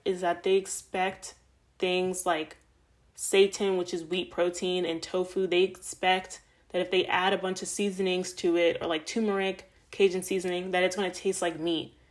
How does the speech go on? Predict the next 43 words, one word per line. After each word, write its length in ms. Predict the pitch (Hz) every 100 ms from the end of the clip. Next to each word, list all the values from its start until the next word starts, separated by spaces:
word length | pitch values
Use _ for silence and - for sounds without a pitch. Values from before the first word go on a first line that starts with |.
| _ _ _ _ -
Like, 120 | 185
you 60 | 202
have 160 | 208 208
to 60 |
be 160 | 202 190
honest 260 | 170 180
with 100 | 180
yourself. 440 | 170 - - 156 -
Tofu 440 | - 196 190 208 196
is 160 | 202
not 320 | 185 175 175
going 220 | 196 175 175
to 80 |
taste 240 | - 170 160
like 140 | 165
chicken. 360 | - 190 175 156
Tofu 380 | - 180 202 175
is 100 | 175
not 280 | 165 170
going 160 | 170 180
to 80 | 175
taste 340 | - 165 170
like 240 | 151 156 180
meat 300 | 233 214 -
because 260 | 170 175
it's 240 | 170 160 -
not. 420 | 165 160 165 143 - - _ _ _
And 220 | 180 180
I 60 | 175
think 180 | 180 196
you're 80 | 190
just 160 | 190
gonna 160 | 196 175
let 120 | 160
yourself 300 | 175 196 190
down 240 | 165 160
if 140 | 165 -
you 60 |
go 200 | 170 165
in 60 | 170
with 100 | 160
that 160 | 160 160
mindset 640 | 165 180 196 - 160 156